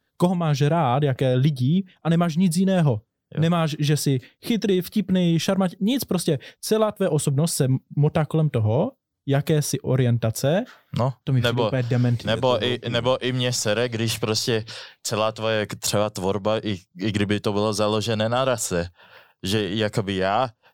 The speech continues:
Speaker 2: my, my třeba máme jako podcast, kde my jsme tady dva černý a nikdy to ani neřešíme, protože nechci, aby to o tom bylo.
Speaker 1: Jasně.
Speaker 3: Ne, vůbec.
Speaker 2: Je to o tom, jaký my tři jsme dohromady, ne o tom, že, eh, já tady mám nějaký prostě,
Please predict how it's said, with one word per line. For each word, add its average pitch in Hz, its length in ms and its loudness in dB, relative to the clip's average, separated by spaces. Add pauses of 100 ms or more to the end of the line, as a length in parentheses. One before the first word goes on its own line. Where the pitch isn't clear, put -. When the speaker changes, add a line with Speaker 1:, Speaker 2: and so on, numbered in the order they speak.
(100)
Speaker 2:
my, 101 200 0
my 110 180 -2
třeba 113 360 -2
máme 110 280 0
jako 104 240 -4
podcast, 113 420 -2
kde 107 180 0
my 101 140 -2
jsme 101 180 -4
tady 101 260 0
dva 98 200 0
černý 98 520 -2
a 104 100 -2
nikdy 120 360 -2
to 120 160 0
ani 120 200 0
neřešíme, 120 640 0
protože 113 440 -2
nechci, 107 420 -2
aby 117 200 0
to 107 140 -2
o 123 80 -2
tom 135 240 -2
bylo. 98 340 0
Speaker 1:
Jasně. 131 300 0
Speaker 3:
Ne, 87 200 -2
vůbec. 98 200 0
Speaker 2:
Je 113 60 2
to 117 160 -2
o 127 120 0
tom, 127 260 -2
jaký 113 420 -2
my 127 160 -2
tři 123 220 -2
jsme 110 320 -2
dohromady, 98 760 0 (340)
ne 107 220 -2
o 113 120 -4
tom, 110 400 -2
že, 107 520 -2
eh, 95 340 -2 (400)
já 101 360 -2
tady 101 360 0
mám 98 340 -2
nějaký 95 560 -2
prostě, 92 420 -2